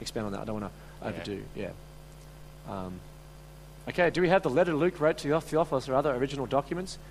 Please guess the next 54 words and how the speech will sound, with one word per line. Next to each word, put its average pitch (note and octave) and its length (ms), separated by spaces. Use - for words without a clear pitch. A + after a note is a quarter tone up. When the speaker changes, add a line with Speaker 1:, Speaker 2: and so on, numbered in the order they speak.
Speaker 1:
If F3 180
not, C#3 200
how C3+ 180
can D3+ 120
we C3 40
know B2 100
they A#2 120
haven't A2+ 200
been A#2 140
changed A#2 260
through A#2+ 100
the A#2 40
years? C3+ 240
Excellent G3 460
question, D#3+ 500
and A#2+ 100
I B2+ 120
have E3+ 400
been, C#3 280
I B2+ 460
would C#3 120
like E3+ 200
to - 60
have C#3 120
talked - 220
about A#2 160
that, D3 280
but A#2+ 180
I A#2+ 200
didn't C3+ 340
talk A#2+ 160
about A#2 160
that. G#2 180
Um, G2+ 300
there's D3+ 140
a D#3+ 40
few A3+ 140
reasons E3+ 320
to, C#3+ 200
to D#3 220
know C#3 220
about B2 280
this. A#2 300
No, F#3 260
we, G3+ 180
uh, D#3 300
probably G#3 320
don't D3+ 300
have C3+ 240
the C3 120
original C3+ 380
letter C#3+ 400
that B2+ 140
Luke C3 280